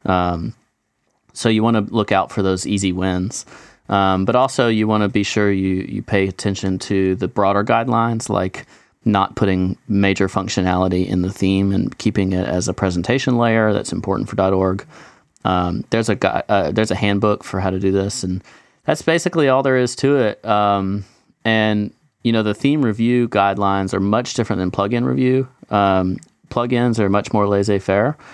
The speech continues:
um, whereas themes are pretty strict in terms of what's allowed and how it works and everything. So, uh, it's a significant code review process when you go through theme review, so it naturally takes longer, whereas you can get a pl-, a plugin reviewed usually in just a few days,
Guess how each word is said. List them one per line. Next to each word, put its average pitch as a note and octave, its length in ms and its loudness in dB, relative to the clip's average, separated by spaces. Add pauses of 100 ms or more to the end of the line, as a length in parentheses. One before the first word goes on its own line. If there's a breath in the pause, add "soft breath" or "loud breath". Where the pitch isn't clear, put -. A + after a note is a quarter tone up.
(400 loud breath)
um, F#2 600 -2 (100)
whereas G2+ 360 0
themes G#2+ 460 0
are F#2 80 0
pretty B2 300 0
strict - 460 -2
in F#2+ 140 -2
terms F#2 380 0
of F2+ 500 -2
what's G2 180 -2
allowed F#2 480 2
and F2+ 140 -4
how F#2 200 0
it E2+ 100 -6
works - 400 -2
and F2 100 -2
everything. F2+ 480 -2
So, F#2+ 320 -2 (500 loud breath)
uh, F#2+ 360 0
it's A#2 160 -4
a G#2 140 2
significant G#2+ 640 -2
code D#3 220 0
review F#2+ 260 2
process F#2+ 520 -2
when F2+ 120 -2
you F2+ 40 -2
go F#2 140 0
through F#2+ 140 -6
theme F#2 220 -2
review, F#2 260 0
so F#2+ 180 0
it - 160 -2
naturally F#2 440 -2
takes - 260 -4
longer, G2 400 0
whereas F#2+ 260 -2
you G#2 80 0
can G2+ 60 0
get F#2+ 100 0
a - 60 -2
pl-, - 200 -4
a F2 120 -2
plugin G2 480 -2
reviewed F2+ 380 -2
usually F#2 340 0
in E2+ 60 -2
just - 180 -8
a - 20 -14
few - 140 -2
days, E2+ 360 0